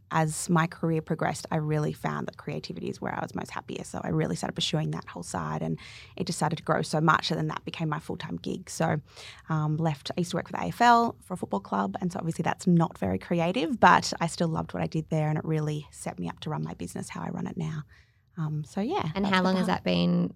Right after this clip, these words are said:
Speaker 2: opera-, in operation for?
Speaker 1: Um, over ten years now I've had Pepper Heart, but
Speaker 2: Yeah.
Speaker 1: full time I would say, I think I left the A F L in twenty fourteen, I think
Speaker 2: Mm-hmm.
Speaker 1: it was. Um, so yeah, it's been quite a while now.
Speaker 2: Yeah,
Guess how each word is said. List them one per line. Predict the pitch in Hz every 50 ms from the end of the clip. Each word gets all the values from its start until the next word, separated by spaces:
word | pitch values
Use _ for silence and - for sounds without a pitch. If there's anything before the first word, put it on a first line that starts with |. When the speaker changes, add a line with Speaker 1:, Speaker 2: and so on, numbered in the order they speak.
| - -
Speaker 2:
opera-, | 170 - - 180 -
in | - - -
operation | 175 - - 175 170 - - - 170 170
for? | - 185 196 226
Speaker 1:
Um, | 302 330 330 320 320 311 302 - -
over | - 320 381
ten | - - 330 269
years | 226 214 202 -
now | 214 185
I've | 190
had | - - 185 185 -
Pepper | 214 202 226
Heart, | 220 226 247 294 - - 208
but | 202 185 180 165
Speaker 2:
Yeah. | -
Speaker 1:
full | - - - 208 196
time | - - 180 175 175 170 170 170 185
I | - - 170
would | 180 175 170
say, | - - 175 165 165 165 160 160 160 160 165 151 - - - - _ _ _ _ _ _ _ _ -
I | - 185
think | - - 226 269 - -
I | 339
left | 233 175 165 175 - - - - -
the | - -
A | 180 180
F | 180 170 -
L | 156 156 156 156
in | 156 156 156
twenty | 151 - - 165 160 160 160 156 156 156 156 -
fourteen, | - - 160 151 - 180 185 202
I | 202
think | 196 220 214
Speaker 2:
Mm-hmm. | 208 -
Speaker 1:
it | 233
was. | 240 277 370 190 - - - - - - - - - -
Um, | 196 190 180 180 175 175 170 170 175
so | - 214
yeah, | 247 -
it's | - -
been | - 262
quite | 277 - 339
a | 220
while | 165 156 175 226
now. | 233 185 165 - - 311 240 294
Speaker 2:
Yeah, | - 170